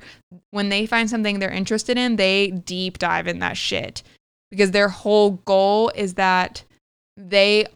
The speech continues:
understand and prepared for anything, and they just try to retain the most amount of knowledge because they struggle with feeling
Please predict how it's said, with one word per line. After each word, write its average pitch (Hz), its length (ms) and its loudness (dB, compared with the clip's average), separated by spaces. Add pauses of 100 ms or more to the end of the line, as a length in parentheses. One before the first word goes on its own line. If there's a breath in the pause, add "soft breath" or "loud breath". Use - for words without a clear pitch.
understand 202 760 0
and 196 80 -6
prepared 185 460 -2
for 185 160 -4
anything, 208 420 0
and 208 60 0
they 190 80 0
just 180 160 -6
try 196 160 0
to 190 60 0
retain 185 340 -4
the 190 60 -4
most 190 200 -4
amount 185 240 -2
of 180 140 -4
knowledge 175 720 -4 (680)
because 202 400 -4
they 208 220 0
struggle 208 680 0
with 208 180 -2
feeling 196 760 -4